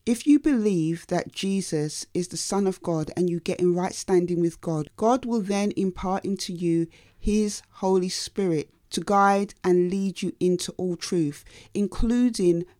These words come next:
the matters of your heart. This is something that you can just do in the privacy of your own home. Just talk to the Lord, you know, go to him, tell him that, you know, you know that you sin, you know that you make mistakes, ask for his forgiveness.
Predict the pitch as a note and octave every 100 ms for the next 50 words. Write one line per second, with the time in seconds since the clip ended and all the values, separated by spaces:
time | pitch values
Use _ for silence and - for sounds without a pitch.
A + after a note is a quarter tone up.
0 | _ E3 F#3 F3 - E3 E3 - D#3+ D#3
1 | D#3 E3 D#3 - E3 D3 - - - _
2 | - - - B3+ C4+ C4+ - A#3 - G#3+
3 | - E3+ E3 F#3 F#3+ - F#3+ E3+ - -
4 | G3 G3+ A3 - E3 - F#3+ G3 - G3
5 | - E3 E3 D#3+ - F#3+ G#3 F#3+ G3 F#3+
6 | G3 G3+ - - - E3 - F#3+ - -
7 | G3+ G3 F#3 E3+ F3 F3 F#3 F3 E3+ E3+
8 | - _ - G#3 G#3+ G#3+ G3 G3+ G3+ G3+
9 | G3+ _ _ - G3+ F#3+ G3+ F#3+ F3+ F3+
10 | F3 F3 E3+ E3 E3 - F3+ F3+ F#3+ G3
11 | F#3+ - F3 F#3 F3+ - - G3+ G3+ F#3+
12 | E3+ F3 G3 F#3+ F#3+ F3+ F#3 F#3 - F3
13 | - F3+ F3+ - - - - - F3+ G#3
14 | - F#3+ F#3+ - F3+ - F#3 F#3+ F#3 F#3